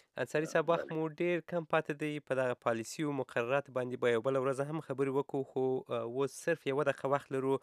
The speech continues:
د یو مسلکي کس په توګه، د یو داسې کس په توګه چې د افغانستان نمایندګي مو په ډېرو غونډو کې کړې ده او یو لوی اداره، آه، مخ ته وړئ، آه، یا مشري کوئ، آه، ستاسو په نظر باندې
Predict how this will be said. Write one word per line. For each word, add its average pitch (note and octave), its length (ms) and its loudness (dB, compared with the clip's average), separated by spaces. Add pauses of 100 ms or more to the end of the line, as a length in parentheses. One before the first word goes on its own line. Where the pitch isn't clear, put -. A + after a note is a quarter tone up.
(300)
د C#3 100 -2
یو D3+ 100 6
مسلکي D#3+ 400 2
کس - 240 2
په D3 100 0
توګه، C3+ 320 0
د B2+ 60 -2
یو B2+ 100 0
داسې B2+ 220 0
کس - 220 -2
په C3 80 -2
توګه B2 320 -2
چې A#2+ 380 -4 (320)
د A2+ 120 -2
افغانستان A#2+ 460 4
نمایندګي B2+ 440 2
مو C3+ 140 0
په B2 160 0
ډېرو B2+ 520 2
غونډو C#3 220 2
کې B2+ 220 -4
کړې B2+ 180 4
ده A#2 260 2 (300)
او A2+ 320 2
یو A#2 180 0 (400)
لوی C3+ 200 4
اداره، B2+ 460 4
آه، B2+ 240 -2
مخ B2+ 220 -2
ته C3+ 100 -4
وړئ، A#2+ 460 -4
آه، - 20 -4
یا A2+ 300 0
مشري A2+ 400 -4
کوئ، B2 380 -2
آه، - 520 -10
ستاسو - 380 0
په D3+ 80 0
نظر C#3+ 380 2
باندې B2+ 560 -2